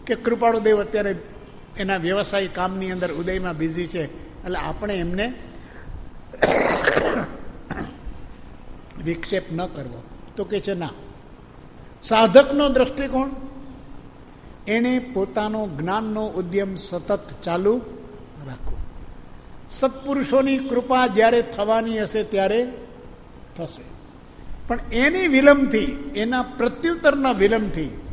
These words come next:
અહીંયા જ્ઞાન વાર્તા લખવામાં વિલંબ કરવો નહીં. સરસ માર્ગ બતાવે છે. સદગુરુ મને મળે કે નહીં, એ મળે ત્યારે ક્યારે મારે થશે એની કોઈ રાહ જોવાની જરૂર નથી,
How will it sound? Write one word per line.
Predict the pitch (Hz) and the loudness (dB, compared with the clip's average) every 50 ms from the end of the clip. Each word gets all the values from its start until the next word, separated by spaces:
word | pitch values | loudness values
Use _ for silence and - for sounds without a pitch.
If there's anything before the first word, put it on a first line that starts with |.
| - - - - - - - - - - | -6 -6 -6 -10 -12 -14 -18 -16 -8 -2
અહીંયા | 180 185 196 208 208 202 202 202 185 | 0 0 2 2 0 0 -2 -2 -4
જ્ઞાન | 143 131 147 147 160 175 196 202 202 185 | -6 -6 -4 -4 -2 -2 -2 -2 -2 -2
વાર્તા | 175 175 175 170 175 - 185 175 170 165 | 0 0 0 -2 -4 -4 -4 -4 -2 -4
લખવામાં | 135 135 147 - - - 175 175 170 165 165 165 165 160 147 131 | -4 -6 -8 -10 -10 -8 -6 -6 -4 -4 -4 -6 -6 -6 -6 -4
વિલંબ | 139 143 156 165 165 165 160 160 156 - | -2 -2 0 0 -2 -2 -2 -4 -4 -4
કરવો | - 156 143 147 147 156 151 143 | -4 -6 -4 -2 -2 0 -2 -2
નહીં. | 135 143 156 156 147 - - - - - - - - - - - - - - - - - - - - - | -2 -2 -2 -2 -4 -4 -8 -10 -10 -10 -12 -12 -12 -14 -14 -14 -16 -16 -16 -18 -18 -18 -18 -18 -16 -10
સરસ | - - 262 302 302 - - 175 | -4 0 2 2 2 0 -2 -4
માર્ગ | 170 165 165 165 151 | -2 0 0 0 0
બતાવે | 143 131 127 127 - - - - - - | -4 -6 -8 -8 -10 -12 -14 -14 -14 -14
છે. | - - - - - - - - - - - - - - - - - - - - - - - - - - - - - - - - - - - - - - - - - - - - - | -16 -16 -16 -14 -14 -14 -14 -14 -14 -14 -14 -14 -14 -14 -14 -12 -10 -8 -8 -8 -8 -10 -12 -16 -16 -14 -12 -12 -12 -14 -16 -18 -18 -18 -16 -16 -14 -14 -14 -14 -14 -14 -12 -8 -2
સદગુરુ | - 262 269 277 - 294 339 349 359 359 | 2 2 2 2 2 0 0 0 0 2
મને | 330 320 311 311 | 2 2 2 2
મળે | 302 262 247 262 277 285 285 | 4 4 4 6 6 6 4
કે | 285 277 254 | 6 4 4
નહીં, | 240 240 247 240 226 220 214 - - - - - - - - - | 6 6 4 0 0 -2 -6 -8 -10 -12 -14 -14 -16 -12 -4 2
એ | 240 233 | 2 4
મળે | 220 220 233 247 240 | 4 4 4 4 4
ત્યારે | 247 247 233 233 226 208 | 4 4 4 4 4 2
ક્યારે | - - 214 220 233 233 214 | 0 2 2 4 4 4 2
મારે | 208 208 214 214 208 185 - - | 2 2 2 2 0 -2 -4 -8
થશે | - - 190 196 185 - - 185 180 170 - - - - - - | -4 0 0 0 0 0 0 -2 -2 -2 -4 -8 -10 -12 -8 -4
એની | 220 214 226 220 - | -2 -2 -2 -4 -4
કોઈ | - - 226 254 262 226 185 | 0 2 4 4 4 4 2
રાહ | 170 175 180 185 190 | 4 4 4 4 4
જોવાની | 175 185 180 175 175 175 170 | 2 2 0 0 -2 -2 -4
જરૂર | 160 147 151 156 160 156 | -4 -2 -2 -2 -2 -4
નથી, | 151 135 123 - - | -6 -8 -10 -12 -14